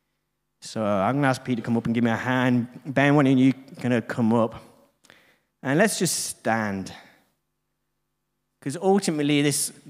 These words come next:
there's probably a lot of different things there, and we'll see what the Spirit wants to go, do, but ultimately, all of this starts and begins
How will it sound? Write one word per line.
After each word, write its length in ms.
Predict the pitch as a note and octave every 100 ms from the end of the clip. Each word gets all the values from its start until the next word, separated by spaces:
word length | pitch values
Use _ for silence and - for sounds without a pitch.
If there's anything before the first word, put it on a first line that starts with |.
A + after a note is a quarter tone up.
| - - - -
there's 180 | - B2+
probably 200 | - E3+
a 40 |
lot 200 | D3+ C#3+
of 40 | C#3
different 280 | D3 D3 B2+
things 240 | D#3 C#3+
there, 160 | D#3+ D3+
and 80 |
we'll 80 | C#3+
see 160 | C3 D3+
what 80 | C#3+
the 60 |
Spirit 200 | - D3+
wants 220 | C#3+ C#3
to 80 | C3+
go, 320 | A#2+ D3 C#3+
do, 320 | C3+ C3 D#3 C3
but 100 | D3
ultimately, 640 | F3 F3 E3+ D#3 C#3+ C3+
all 160 | D3 E3
of 120 | C3
this 200 | D3 C#3+
starts 680 | - - D3 C3+ - - - - _
and 100 | A#2
begins 720 | A#2+ A2+ C3 B2 A2+ A2 -